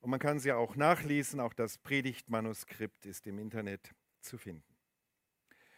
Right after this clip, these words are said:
Und nun gleich im Anschluss daran legt der Apostel seinen Finger auf einen schweren Missstand im Zusammenhang mit dem heiligen Abendmahl.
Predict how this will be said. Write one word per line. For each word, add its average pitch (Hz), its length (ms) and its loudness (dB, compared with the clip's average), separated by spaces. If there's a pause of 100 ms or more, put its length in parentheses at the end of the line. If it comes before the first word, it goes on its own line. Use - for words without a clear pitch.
(200)
Und 185 180 2
nun 285 300 8
gleich 254 480 8
im 262 160 4
Anschluss 208 640 4
daran 190 520 8 (920)
legt 214 480 4
der 175 140 8
Apostel 185 640 4
seinen 147 360 4
Finger 208 420 6
auf 156 200 2
einen 139 300 -2
schweren 175 640 4
Missstand 160 840 4
im 139 220 -4
Zusammenhang 139 800 4
mit 120 180 -2
dem 110 220 -2
heiligen 110 380 -2
Abendmahl. - 500 -20